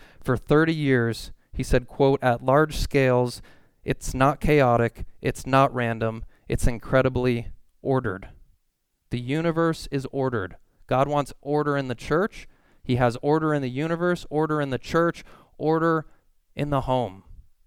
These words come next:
That's God's design. He's not the God of confusion. If you read First Corinthians fourteen, it says, "Let everything be done orderly."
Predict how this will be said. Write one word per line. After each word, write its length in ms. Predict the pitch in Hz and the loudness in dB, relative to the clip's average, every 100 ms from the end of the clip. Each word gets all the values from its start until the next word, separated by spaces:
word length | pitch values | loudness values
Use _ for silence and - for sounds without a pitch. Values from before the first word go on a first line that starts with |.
| - | -2
That's 280 | 123 131 - | 0 0 0
God's 320 | 127 127 123 | 2 2 -2
design. 400 | 117 127 127 107 | -4 -2 -2 -4
He's 160 | 107 | -8
not 280 | 120 127 139 | -2 -2 0
the 60 | 131 | 0
God 240 | 123 123 | 2 2
of 100 | 120 | 0
confusion. 520 | 123 110 127 123 107 | -8 -10 -6 -6 -6
If 140 | 107 123 | -10 -10
you 60 | |
read 180 | 123 127 | -6 -6
First 280 | - 139 - | -4 -6 -6
Corinthians 380 | 143 135 123 107 | -8 -8 -10 -8
fourteen, 500 | 139 131 - 143 151 - - - _ | -6 -6 -6 -8 -10 -14 -20 -20 _
it 80 | - | -2
says, 180 | 139 120 | -2 4
"Let 140 | 131 - | 4 4
everything 540 | 147 160 165 160 160 | 4 2 0 -6 -6
be 180 | 143 120 | -4 -4
done 420 | 113 127 131 131 - _ _ | -2 -2 -2 -6 -16 _ _
orderly." 600 | 147 147 135 104 95 87 | -2 0 0 -2 -6 -10